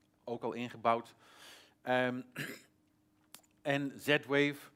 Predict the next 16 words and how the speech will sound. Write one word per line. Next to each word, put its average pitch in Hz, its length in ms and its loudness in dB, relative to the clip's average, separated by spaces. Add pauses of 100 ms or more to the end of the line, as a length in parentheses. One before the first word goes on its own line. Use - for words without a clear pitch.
(140)
is 123 260 -8
ook 120 200 -8
een, 120 180 -8
eh, 113 340 -2
eentje 117 320 -8
die, 110 240 -12
die 107 160 -12
regelmatig 110 480 -6
wordt 107 160 -18
toegepast. 110 500 -2
En 104 160 -10
een 107 80 -8
hele 151 400 4
nieuwe 143 220 -8
speler 123 420 0 (380)
is 117 260 -6